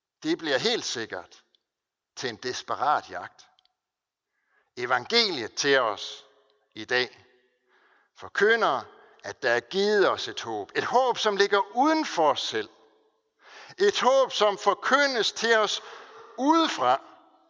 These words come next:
og kan få os til at juble midt i alt det triste. Et håb om, at vores frelser en dag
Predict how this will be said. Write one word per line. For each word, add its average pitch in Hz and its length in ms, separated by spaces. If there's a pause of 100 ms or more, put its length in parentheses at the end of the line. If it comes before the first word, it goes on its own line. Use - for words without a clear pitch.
(1080)
og - 100
kan - 140
få 127 180
os 110 120
til 170 140
at 156 40
juble 139 480 (680)
midt 139 260
i 120 80
alt 123 220
det 104 100
triste. - 420 (1200)
Et 120 180
håb 170 480 (600)
om, 160 200
at 120 180
vores 120 300
frelser 120 600 (440)
en 104 160
dag 127 420